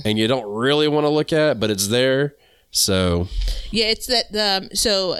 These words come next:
Speaker 2: this isn't my bag, but I know it is yours. Did you get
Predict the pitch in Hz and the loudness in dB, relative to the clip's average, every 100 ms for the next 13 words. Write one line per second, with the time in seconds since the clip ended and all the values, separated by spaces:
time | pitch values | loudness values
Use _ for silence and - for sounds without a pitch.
0 | 147 196 226 247 214 202 175 180 170 143 | -4 -4 -2 -4 -2 -2 0 0 0 -2
1 | 156 160 160 160 160 165 160 147 151 160 | -4 -2 -2 0 0 0 0 0 0 0
2 | 147 147 139 135 175 170 226 208 208 | 0 0 0 -2 -2 -2 -2 0 -2